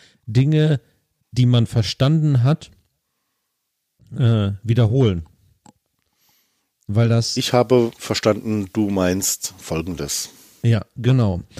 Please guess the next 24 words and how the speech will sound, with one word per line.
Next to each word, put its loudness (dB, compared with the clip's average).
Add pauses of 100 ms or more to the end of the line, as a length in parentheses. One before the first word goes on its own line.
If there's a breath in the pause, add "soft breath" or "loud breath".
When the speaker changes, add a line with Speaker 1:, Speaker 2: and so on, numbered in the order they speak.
(180 loud breath)
Speaker 1:
Weil, 0 (480 soft breath)
also 2 (340)
A, 0
muss 2
man 2
dazu -2
wirklich 0
aktiv -4
zuhören, 0
also 0
wirklich 0
hören, 2
was 2
der -2
andere 2
sagt, 0
damit 0
man -2
versteht, -4
okay, -4
was -2
sagt 0
er 2
denn? 0